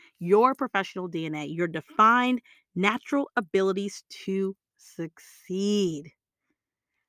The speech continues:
I cannot wait for you to tap into that for real. <laughs> As the kids say sometimes, "For real, for real." I cannot wait because it's gonna be game changing.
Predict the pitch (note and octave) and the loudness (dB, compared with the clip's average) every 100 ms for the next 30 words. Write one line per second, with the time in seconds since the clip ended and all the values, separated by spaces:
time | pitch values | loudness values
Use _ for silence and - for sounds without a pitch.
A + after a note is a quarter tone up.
0 | _ - F3 G3 B3+ A3 G3+ F3+ F#3 - | _ -2 0 0 0 0 0 0 -4 -4
1 | G3+ F#3 F3 E3+ D#3+ F3 - F3 - E3+ | -8 -6 -6 -8 -8 -16 -6 -6 -6 -10
2 | F3+ D#3 D#3+ D#3 - _ F3 D3+ D3+ - | -8 -8 -4 -4 -6 _ -8 -6 -8 -10
3 | - _ - G#3+ A4 A3 G3 A#3 F#3+ G3 | -16 _ -4 2 4 2 2 0 0 -2
4 | F3+ E3+ E3 D3 - F3+ E3 D#3+ E3 E3 | -4 -6 -8 -10 -8 -6 -4 -6 -8 -10
5 | D#3 - - - - G3 G3 G#3+ F#3+ - | -10 -12 -20 -6 2 2 2 -4 -2 -2
6 | E3+ E3+ - _ _ _ - G#3 - E3+ | -6 -12 -16 _ _ _ -2 -2 -2 -6
7 | - - F#3 F3 F3 F3 E3+ D#3+ D#3 D#3 | -8 -12 -8 -6 -4 -6 -8 -10 -10 -12
8 | D#3+ - | -14 -16